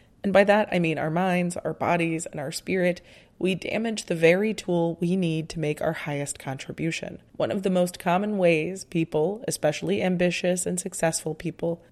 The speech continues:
damage this asset is through a lack of sleep. So listen to Greg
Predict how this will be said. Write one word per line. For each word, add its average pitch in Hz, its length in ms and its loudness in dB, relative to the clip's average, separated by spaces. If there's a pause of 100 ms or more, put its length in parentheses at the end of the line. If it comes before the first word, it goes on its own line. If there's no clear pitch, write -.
damage 156 460 -2
this 202 180 -2
asset 151 500 -2 (260)
is 175 180 -6
through - 400 -8
a - 40 -6
lack 160 320 -4
of 160 100 -10
sleep. - 420 -8 (100)
So 170 440 4 (200)
listen 180 300 4
to 185 60 2
Greg 165 560 2